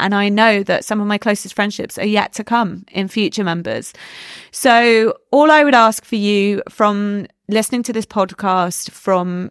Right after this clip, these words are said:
you know, opening your eyes to the She Collective, whether you're a member or not, is that you come into this with an open heart and an open mind, because we can think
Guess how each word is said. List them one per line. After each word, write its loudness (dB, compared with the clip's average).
you -2
know, 0
opening 2
your 4
eyes 4
to -2
the -6
She -4
Collective, -4
whether -2
you're 0
a 0
member 2
or 2
not, 0
is -4
that -2
you -2
come 2
into 0
this -2
with -2
an -2
open 0
heart 2
and -6
an -4
open -4
mind, -8
because -2
we -2
can -2
think 0